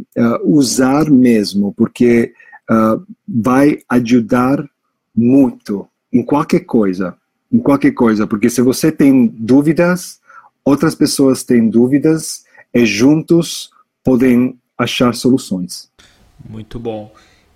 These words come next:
Speaker 2: Excelente, Guy. E dando sequência, né, na estruturação inicial que você teve com a High Talk, foi aquela, aquele seu desafio inicial com a parte técnica, co-, como você como founder conseguiu achar aí os próximos passos da sua empresa?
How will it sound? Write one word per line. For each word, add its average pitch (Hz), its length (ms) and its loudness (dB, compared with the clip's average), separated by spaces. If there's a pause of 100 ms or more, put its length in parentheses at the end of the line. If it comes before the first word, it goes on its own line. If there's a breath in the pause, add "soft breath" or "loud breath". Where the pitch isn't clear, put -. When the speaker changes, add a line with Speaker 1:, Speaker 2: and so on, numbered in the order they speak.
(180)
Speaker 2:
Excelente, 131 580 -18
Guy. 104 400 -16
E 131 380 -10
dando 135 280 -14
sequência, 127 760 -16
né, 117 160 -14
na 127 100 -12
estruturação 117 680 -14
inicial 113 580 -16
que - 60 -20
você 107 280 -16
teve 107 420 -16
com 104 460 -18
a 101 140 -18
High 98 220 -14
Talk, 123 580 -12 (520)
foi 120 1000 -10 (420)
aquela, 131 440 -12
aquele 131 340 -12
seu 131 240 -12
desafio 123 680 -12
inicial 117 400 -12
com 117 140 -16
a 113 40 -16
parte - 400 -18
técnica, 127 560 -12
co-, 131 280 -14 (160)
como 156 260 -14
você 139 300 -10
como 123 260 -14
founder 120 420 -14
conseguiu 117 600 -10
achar 113 280 -16
aí 110 80 -14
os 110 140 -16
próximos 110 500 -18
passos 104 460 -18
da 101 80 -18
sua - 180 -20
empresa? 98 440 -18